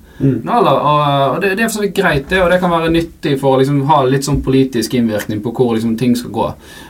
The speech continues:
Speaker 2: Men det må være en grense. Vi kan ikke liksom bli et land hvor du er sånn helt avhengig av statlige subsidier. For da er det liksom, ok, hvis de liksom fucker deg, så er du liksom,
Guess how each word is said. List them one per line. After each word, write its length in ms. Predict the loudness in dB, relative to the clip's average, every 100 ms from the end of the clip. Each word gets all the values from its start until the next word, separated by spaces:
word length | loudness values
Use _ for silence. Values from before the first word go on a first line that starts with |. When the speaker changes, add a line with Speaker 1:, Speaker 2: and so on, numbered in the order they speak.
| -2
Speaker 2:
Men 160 | 0 2
det 80 | 2
må 120 | 2
være 240 | 2 2
en 80 | 2
grense. 460 | 2 0 0 -4 -6
Vi 80 | -2
kan 80 | -2
ikke 160 | -2
liksom 160 | -2 0
bli 200 | 2 2 2
et 180 | -2 0
land 320 | 2 4 2
hvor 220 | 0 0
du 60 | 0
er 80 | 0
sånn 140 | 0
helt 240 | 0 0 0
avhengig 560 | 0 2 2 2 0
av 320 | 2 2 2 0
statlige 480 | -2 -2 0 -2
subsidier. 600 | -2 -4 -2 0 0 -4 -10 -18 -20 -20 _
For 100 | -2
da 80 | 0
er 80 | 4
det 80 | 4
liksom, 180 | 2 0
ok, 100 | 2 2 2
hvis 160 | 0 0
de 160 | 2 2
liksom 240 | 2 0 -2
fucker 300 | -2 -2 0
deg, 160 | 0 -2
så 160 | -2
er 160 | -2 -2
du 80 | -4 -4
liksom, 180 | -4